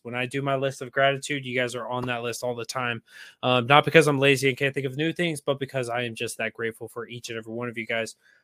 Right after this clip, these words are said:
I love you all. I appreciate you guys all. Um, you guys stay in touch. Keep coming out. Keep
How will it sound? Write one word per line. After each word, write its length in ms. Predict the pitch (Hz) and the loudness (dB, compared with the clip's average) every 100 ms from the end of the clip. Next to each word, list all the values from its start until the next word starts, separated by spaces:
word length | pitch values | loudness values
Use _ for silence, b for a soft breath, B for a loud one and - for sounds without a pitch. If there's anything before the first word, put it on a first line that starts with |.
| b | b
I 120 | 127 | -2
love 260 | 127 143 156 | 2 4 4
you 180 | 151 147 | 4 6
all. 220 | 143 151 | 6 4
I 100 | 127 | 0
appreciate 600 | 120 - 135 - 127 - | -6 -8 -6 -2 -2 -4
you 80 | 120 | -4
guys 240 | 120 117 | -2 -2
all. 360 | 117 117 117 - B B B - | -2 -2 -2 -6 B B B -4
Um, 640 | 120 120 117 113 110 110 _ _ _ _ _ _ _ _ _ _ _ _ _ | -2 0 -2 -4 -6 -10 _ _ _ _ _ _ _ _ _ _ _ _ _
you 180 | - 135 | -12 0
guys 160 | 135 127 | 0 2
stay 220 | 147 147 | 2 2
in 80 | 135 | 2
touch. 420 | - 139 131 - - | 0 0 0 -8 -6
Keep 240 | 156 151 _ | -6 -6 _
coming 300 | - 156 156 | -2 2 4
out. 320 | 147 151 151 - | 4 4 2 -4
Keep 260 | 151 147 | -6 -6